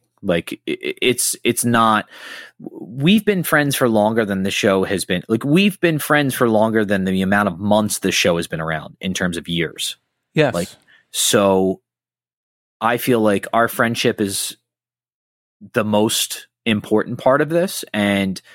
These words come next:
Speaker 1: that's at the core. Like, I mean, that's what started this whole thing. <sighs> I, I have a hard time when I see us butting heads about that, but what Keith always brings to the forefront is the most important thing is that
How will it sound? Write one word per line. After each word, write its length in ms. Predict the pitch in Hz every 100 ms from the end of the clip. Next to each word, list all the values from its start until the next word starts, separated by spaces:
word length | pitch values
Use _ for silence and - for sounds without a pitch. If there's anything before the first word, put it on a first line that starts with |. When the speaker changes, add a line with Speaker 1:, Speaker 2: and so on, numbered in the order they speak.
| - - _
Speaker 1:
that's 260 | 104 117 -
at 60 |
the 80 | -
core. 400 | - - 180 202
Like, 200 | 139 151 170
I 20 |
mean, 140 | 185
that's 200 | 185 175
what 120 | 160
started 420 | - - 180 262 180
this 160 | -
whole 180 | - -
thing. 280 | - - - _ _ _
<sighs> 300 | _ _ -
I, 760 | - - - - - - 139 -
I 80 | 139
have 160 | 156
a 60 | 135
hard 400 | - 151 143 139
time 500 | - 120 120 117 117 -
when 220 | 107 107
I 500 | 101 98 101 98 98 - - - - _ _ _ _
see 600 | - - - 131 127 123 -
us 380 | 110 120 - -
butting 400 | 107 110 110 110
heads 320 | 104 107 107
about 340 | 135 139 143 151
that, 260 | 165 170
but 140 | 127 -
what 280 | 113 117 117 _ _ _ _ _
Keith 320 | - 151 147 -
always 300 | 113 120 117
brings 260 | 117 110
to 40 | -
the 100 | 101
forefront 540 | - 113 110 101 92
is 300 | 90 90 87 - - _ -
the 80 |
most 260 | 127 143 -
important 580 | 190 - 123 120 123 135
thing 280 | 135 143 143
is 400 | - - 101 -
that 340 | 98 92 87